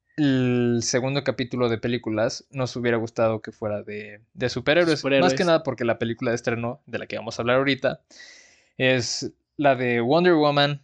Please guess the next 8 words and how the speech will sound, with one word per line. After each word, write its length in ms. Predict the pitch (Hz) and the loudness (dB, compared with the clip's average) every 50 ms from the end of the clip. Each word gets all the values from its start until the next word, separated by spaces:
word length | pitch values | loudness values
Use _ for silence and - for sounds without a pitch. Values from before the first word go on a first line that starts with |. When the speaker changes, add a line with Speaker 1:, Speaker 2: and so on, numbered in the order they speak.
| _ - | _ -8
Speaker 1:
ochenta 340 | - 131 - 143 123 - 120 | -8 -6 -6 -4 -2 -2 -2
y 40 | 113 | -2
cuatro. 320 | - 101 - - - - _ _ _ _ _ - - _ _ _ _ _ _ _ _ _ _ | 0 -4 -6 -6 -10 -20 _ _ _ _ _ -20 -20 _ _ _ _ _ _ _ _ _ _
Speaker 2:
Quiero 240 | - 156 160 170 175 | 2 4 6 6 6
decir 320 | 160 143 107 123 151 151 | 6 4 2 0 -2 -2
Speaker 1:
Este, 140 | - - 147 | 0 2 4
Speaker 2:
algo. 420 | 147 151 151 160 180 - - _ _ _ _ _ _ - | 6 6 6 4 4 2 -2 _ _ _ _ _ _ -10
Speaker 1:
di. 300 | 139 127 123 110 104 | -4 -2 0 0 -2